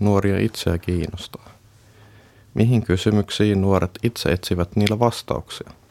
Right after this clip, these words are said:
Nuoruuden keskeinen tehtävä on vastata kysymykseen, "Kuka minä olen?"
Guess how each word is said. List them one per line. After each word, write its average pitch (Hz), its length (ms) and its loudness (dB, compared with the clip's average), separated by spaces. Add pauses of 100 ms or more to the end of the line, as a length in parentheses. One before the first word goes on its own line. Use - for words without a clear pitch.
(960)
Nuoruuden 117 460 4
keskeinen 95 540 0
tehtävä 98 420 0
on 92 160 0
vastata 98 340 0
kysymykseen, 95 840 -2 (320)
"Kuka 113 280 0
minä 101 280 2
olen?" 95 380 0